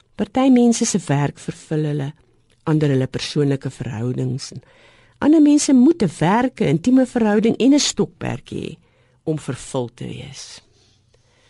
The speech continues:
Wat belangrik is, is dat niemand vir ons kan voorskryf wat vervulling is nie. As die samelewing ons wys maak dat ons 'n paartjie moet wees, want enkel lopendes is in limbo byvoorbeeld,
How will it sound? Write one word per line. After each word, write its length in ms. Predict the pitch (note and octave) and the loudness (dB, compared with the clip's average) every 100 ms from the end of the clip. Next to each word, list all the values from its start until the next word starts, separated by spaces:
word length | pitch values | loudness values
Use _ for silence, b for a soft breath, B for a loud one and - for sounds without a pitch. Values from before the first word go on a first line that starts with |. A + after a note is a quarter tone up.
| _ | _
Wat 160 | D#3 E3+ | -8 -2
belangrik 600 | G3 D#3+ A#3 D4+ E4 C4+ | 0 2 2 2 0 -2
is, 240 | A3+ - - _ _ - - | -4 -6 -18 _ _ -20 -10
is 120 | G#3 | -4
dat 120 | C4 | 0
niemand 320 | C4+ D#4 F4+ | 4 4 4
vir 140 | - - | 0 -2
ons 260 | D3 C#3+ | -2 -2
kan 160 | - C3+ | -4 -6
voorskryf 760 | - - C#3 - - - A#2+ | -6 -4 -2 -4 -6 -8 -8
wat 240 | B2+ A#2 - | -8 -10 -10
vervulling 640 | - - - - - - | -14 -12 -10 -8 -6 -8
is 280 | - - - | -10 -10 -12
nie. 220 | - - _ _ B B B B | -14 -18 _ _ B B B B
As 120 | A#3+ | 2
die 100 | C#4 | 2
samelewing 720 | - D#4+ D#4+ E4 D4 C#4 C4+ | 2 4 6 6 6 4 4
ons 180 | A#3 - | 2 0
wys 320 | E3 F3 - | 0 0 0
maak 200 | G3+ F#3+ | -2 -2
dat 140 | - A#2 | -2 -6
ons 160 | B2 | -6
'n 80 | - | -6
paartjie 420 | - A3+ A3+ - E3+ | 0 2 2 0 2
moet 240 | G3 A#3 | 2 2
wees, 340 | A#3 C4 C#4+ - B B B | 2 2 0 -6 B B B
want 180 | D#3 - | -2 0
enkel 340 | G#3 D4+ C4+ | 2 2 4
lopendes 540 | G#3 G#3+ G#3 G3 F3 - | 4 2 2 2 0 -2
is 200 | D#3 - | -6 -4
in 280 | C3+ B2+ | -2 0
limbo 440 | C#3 A3+ C4 C#4+ D4 | 2 4 4 4 2
byvoorbeeld, 680 | C#4 C#4 - D4+ D#4+ D#4 | 0 -2 -4 -4 -4 -6